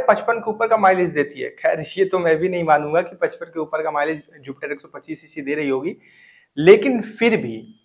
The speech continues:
mileage के मामले में ये इसका advantage है। mileage कितना मिलता है मैं बता रहा हूँ, City में आपको चालीस से पैंतालीस का मिलेगा, और अगर आप eco speed में चलाते हैं तो आप पैंतालीस के ऊपर का माइलेज निकाल लेंगे, कोई दिक्कत नहीं है।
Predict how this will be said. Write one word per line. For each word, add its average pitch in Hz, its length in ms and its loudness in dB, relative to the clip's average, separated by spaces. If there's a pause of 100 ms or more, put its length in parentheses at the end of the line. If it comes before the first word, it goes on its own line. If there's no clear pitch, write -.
(340)
mileage 147 400 2
के 175 100 -4
मामले 120 300 0
में 110 140 -14
ये 143 140 -6
इसका 143 240 -2
advantage 131 460 -2
है। 170 160 -2
mileage 165 240 4
कितना 208 240 -2
मिलता 202 220 2
है 196 60 4
मैं 190 100 0
बता 165 160 6
रहा 175 100 2
हूँ, 180 100 -2
City 175 280 -4
में 196 100 4
आपको 190 180 0
चालीस 170 340 2
से 180 60 -4
पैंतालीस 151 420 2
का 135 100 -2
मिलेगा, 170 380 -6 (560)
और 180 140 10
अगर 226 140 6
आप 226 240 4
eco 226 220 -2
speed 226 260 -4
में 220 60 0
चलाते 196 320 4
हैं 202 80 -2
तो 208 80 -2
आप 202 160 0
पैंतालीस 170 380 2
के 165 100 -6
ऊपर 170 200 -2
का 165 100 -4
माइलेज 160 460 -2
निकाल 139 400 4
लेंगे, 165 260 -4
कोई 143 220 -6
दिक्कत 165 360 -10
नहीं 165 140 -10
है। 196 160 -10